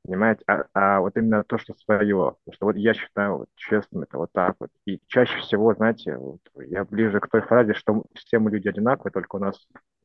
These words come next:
э, к-, какой-то один ген отличается, после чего там,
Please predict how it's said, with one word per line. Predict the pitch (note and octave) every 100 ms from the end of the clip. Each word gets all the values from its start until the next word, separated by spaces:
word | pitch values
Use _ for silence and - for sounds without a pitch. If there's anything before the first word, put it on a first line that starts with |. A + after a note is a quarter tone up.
| _ -
э, | E2+ E2 E2 D#2+ - - - - - -
к-, | A2 - A2
какой-то | A2+ A#2+ A2
один | G#2+ G#2+ A2+
ген | G#2+ C3+
отличается, | A#2+ G2+ - A2+ A#2 - -
после | G2+ G2
чего | - A2 A2+ -
там, | -